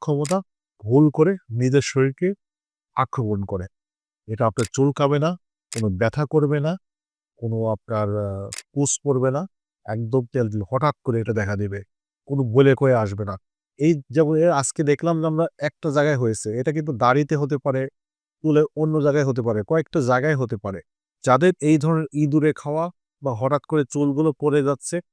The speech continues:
অ্যালোপেশিয়া এরিয়াটা আছে, তারা টেনশন করবেন না। এক্ষেত্রে চুলগুলো ভাঙা ভাঙা থাকে, যেটা আমরা মেডিকেলের ভাষা বলি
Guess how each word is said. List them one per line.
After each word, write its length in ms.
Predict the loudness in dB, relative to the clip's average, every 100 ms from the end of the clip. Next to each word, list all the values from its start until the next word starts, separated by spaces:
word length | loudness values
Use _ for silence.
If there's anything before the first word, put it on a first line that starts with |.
| _ -6
অ্যালোপেশিয়া 600 | -4 -4 -4 -4 -4 -4 -2
এরিয়াটা 480 | 0 2 2 0 0
আছে, 240 | -2 -6 -6 _ _
তারা 180 | -2 -2 -4 _ 4
টেনশন 360 | 4 4 -2
করবেন 320 | -2 0 0 -2
না। 140 | -4 -8 _ -8
এক্ষেত্রে 280 | -2 0 0
চুলগুলো 380 | 2 2 4 2
ভাঙা 380 | 2 -2 0 0
ভাঙা 220 | 0 -2
থাকে, 240 | -2 -2
যেটা 200 | -2 -2
আমরা 140 | -4 -4
মেডিকেলের 460 | -2 -2 0 0
ভাষা 200 | 0 -2
বলি 200 | -2 -2